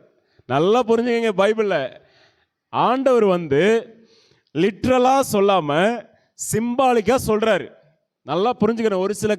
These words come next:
காரியங்களை, அலெக்சாண்டர் ஒருத்தன் வருவான், அவன் செத்து போயிருவான் சீக்கிரம்னு ஆண்டவர் எழுதி வச்சிருக்கிறாரு. எங்க எழுதி வச்சிருக்கிறாரு? தானியேல் எட்டுல எழுதி வச்சிருக்கிறாரு. தெரியுமா உங்களுக்கு? அலெக்சாண்டருக்கே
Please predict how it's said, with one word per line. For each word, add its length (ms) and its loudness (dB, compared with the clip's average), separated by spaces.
காரியங்களை, 520 2
அலெக்சாண்டர் 840 2
ஒருத்தன் 320 2
வருவான், 460 2
அவன் 300 0
செத்து 320 -2
போயிருவான் 440 0
சீக்கிரம்னு 520 -2
ஆண்டவர் 260 -2
எழுதி 180 -2
வச்சிருக்கிறாரு. 480 -2
எங்க 140 -2
எழுதி 160 -2
வச்சிருக்கிறாரு? 460 -6
தானியேல் 600 2
எட்டுல 300 0
எழுதி 180 -2
வச்சிருக்கிறாரு. 520 -4
தெரியுமா 280 0
உங்களுக்கு? 280 -2
அலெக்சாண்டருக்கே 680 0